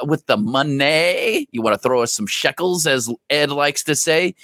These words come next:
you just get on our Patreon, patreon dot com slash the greatest pod. Decide which tier you wanna join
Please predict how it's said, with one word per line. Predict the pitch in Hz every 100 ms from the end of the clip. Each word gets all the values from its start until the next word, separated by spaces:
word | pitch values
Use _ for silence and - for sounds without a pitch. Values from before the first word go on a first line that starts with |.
| - -
you | 143
just | 151
get | 170
on | 151
our | 147
Patreon, | - 151 156 110 95
patreon | 120 117 120 117
dot | 113
com | - 123 120
slash | 117 117 113 113 - _
the | 101
greatest | 107 107 113 113 -
pod. | 117 113 104
Decide | 92 - 104 101 -
which | 104 120 - -
tier | - 135
you | 127
wanna | 120 123 120
join | 135 143 160 160